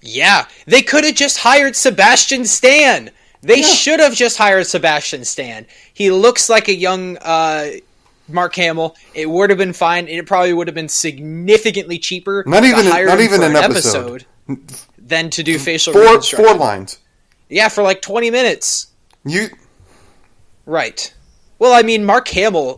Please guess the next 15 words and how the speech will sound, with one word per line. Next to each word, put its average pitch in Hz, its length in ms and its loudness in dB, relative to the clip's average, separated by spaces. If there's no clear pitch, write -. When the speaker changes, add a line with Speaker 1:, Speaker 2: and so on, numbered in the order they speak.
Speaker 1:
got 160 300 0
an 165 140 -4
insane 185 720 -2
amount 143 300 -6
of 135 80 -14
money 135 260 -12
for 151 160 -6
his 151 240 -4
one 147 380 -4
line 147 400 -6
in 143 280 -8
episode 143 520 -8
seven. 113 480 -8
Speaker 2:
Yeah, 110 140 -10
well, 113 340 -4